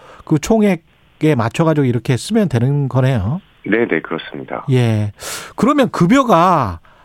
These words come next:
Speaker 1: 한 달에 한 번 나오는 경우도 있지만 뭐 두 번 나오는 경우 있잖아요. 따로 뭐
Speaker 2: 네, 네.
Speaker 1: 수당이랄지 뭐 이런 것들 때문에.
Speaker 2: 네, 네, 네.
Speaker 1: 급여 명세서도 그러면 두 차례 교부됩니까?
Speaker 2: 어, 두 차례 교부해도 되고, 그래서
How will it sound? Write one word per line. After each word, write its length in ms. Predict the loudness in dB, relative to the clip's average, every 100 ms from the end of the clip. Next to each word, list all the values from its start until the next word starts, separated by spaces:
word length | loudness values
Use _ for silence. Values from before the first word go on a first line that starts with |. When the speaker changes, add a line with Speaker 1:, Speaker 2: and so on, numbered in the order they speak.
| _
Speaker 1:
한 240 | -6 -2 2
달에 380 | 2 2 2 2
한 280 | 0 -2 0
번 300 | 2 4 4
나오는 400 | 4 4 2 2
경우도 260 | 2 2
있지만 560 | 0 0 2 2 2 -2 -2
뭐 160 | -2 -2 _
두 140 | 0
번 160 | 2 4
나오는 260 | 4 2 2
경우 260 | 2 0
있잖아요. 380 | 0 0 0 0 0
따로 220 | 0 2
뭐 160 | 0 0
Speaker 2:
네, 60 |
네. 60 | 0
Speaker 1:
수당이랄지 540 | 2 2 2 0 0
뭐 100 | 0
이런 200 | 2 2
것들 240 | 0 -2 -2
때문에. 420 | -2 0 -2 -4 _ -4
Speaker 2:
네, 180 | -2 0
네, 160 | 0
네. 340 | 0 -4 -4 -8 _ -2
Speaker 1:
급여 260 | 2 4
명세서도 580 | 2 2 2 2 2 2
그러면 220 | 0 -2
두 160 | -2 0
차례 240 | 2 0
교부됩니까? 640 | 0 -2 0 -2 -2 -4 -8 _ _ -18 -12 -10 -4
Speaker 2:
어, 120 | -4 -2
두 100 | 0
차례 220 | 0 0
교부해도 460 | 0 0 2 2 0
되고, 440 | -4 -2 0 2
그래서 300 | 2 -2 -6